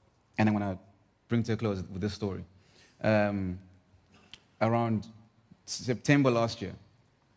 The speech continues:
I kind of took over young adults, and obviously now you have to put together a leadership team. Like, I mean, you, you need people to help you, uh, take the ministry to a whole nother level.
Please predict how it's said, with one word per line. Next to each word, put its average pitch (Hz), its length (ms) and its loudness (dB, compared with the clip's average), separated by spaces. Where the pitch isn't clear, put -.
I - 40 -8
kind 120 180 2
of 101 180 -2
took 110 140 -4
over 107 200 0
young 104 160 -2
adults, 107 440 -2
and 104 380 2
obviously 123 280 2
now 110 280 0
you 101 120 0
have 113 100 0
to 104 60 -10
put 123 160 -2
together 113 220 2
a 110 40 2
leadership 113 280 -2
team. 87 220 -6
Like, 90 220 -4
I - 40 -2
mean, 92 160 -2
you, 92 180 -6
you 107 80 2
need 107 200 2
people 104 180 -2
to 98 200 -2
help 101 280 -2
you, 98 180 -2
uh, 101 560 6
take 123 180 4
the 123 60 2
ministry 117 280 2
to 110 200 0
a 101 60 0
whole 113 160 0
nother 113 180 2
level. 113 420 2